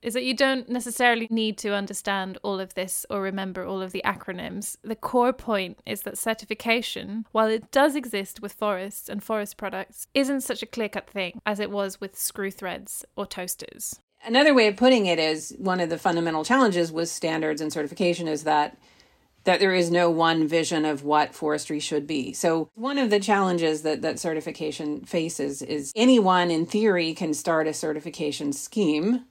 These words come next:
Speaker 2: and that's just layered on top of other certification schemes. Some people say, "Well, why don't we just have one happy label, one big label, and everybody just do the same thing?"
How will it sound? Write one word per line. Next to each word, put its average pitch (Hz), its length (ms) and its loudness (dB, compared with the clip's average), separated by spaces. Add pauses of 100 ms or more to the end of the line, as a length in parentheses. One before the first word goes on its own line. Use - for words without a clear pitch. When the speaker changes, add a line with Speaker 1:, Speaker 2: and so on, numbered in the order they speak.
Speaker 2:
and 170 200 0
that's 180 300 0
just 175 240 -4
layered 165 400 4
on 156 160 2
top 151 240 0
of 147 140 -4
other 156 260 0
certification 156 640 -6
schemes. - 480 -8 (160)
Some 269 240 6
people 208 300 0
say, 190 200 0
"Well, 202 140 6
why 214 300 4
don't 262 140 4
we 226 100 4
just 202 300 2
have 165 160 -4
one 175 180 0
happy 175 460 -2
label, 165 500 0
one 160 180 -2
big 196 220 4
label, 175 400 0
and 156 100 0
everybody 160 400 0
just 160 240 -4
do 170 140 0
the 165 80 0
same 165 260 -2
thing?" 254 400 4